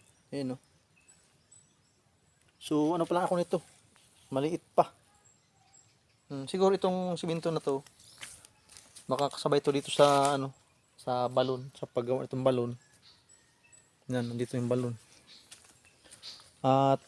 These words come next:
<clears throat> dito sa gilid, meron siyang hinukay. Ayan, oh. Yan.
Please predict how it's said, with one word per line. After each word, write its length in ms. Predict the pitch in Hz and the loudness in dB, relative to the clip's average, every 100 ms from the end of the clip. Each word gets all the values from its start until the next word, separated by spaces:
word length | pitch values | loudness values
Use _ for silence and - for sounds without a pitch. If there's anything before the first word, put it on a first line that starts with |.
| - | 0
<clears throat> 240 | - 156 - - - 151 | 4 4 2 -12 -2 4
dito 280 | 165 165 | 4 4
sa 200 | - 160 156 | 6 8 8
gilid, 360 | 160 151 143 | 4 2 2
meron 280 | 131 147 139 | 0 -2 0
siyang 360 | - 143 143 139 _ _ - _ _ _ _ _ - | 2 2 0 -6 _ _ -20 _ _ _ _ _ -2
hinukay. 600 | 143 160 - 139 139 - _ _ _ 135 | 2 2 4 4 4 -6 _ _ _ -6
Ayan, 240 | 131 120 | -4 -4
oh. 40 | - _ _ _ _ _ _ - - - _ _ _ _ _ _ _ - _ _ - | -10 _ _ _ _ _ _ -20 -20 -20 _ _ _ _ _ _ _ -20 _ _ -10
Yan. 240 | 131 117 | -8 -8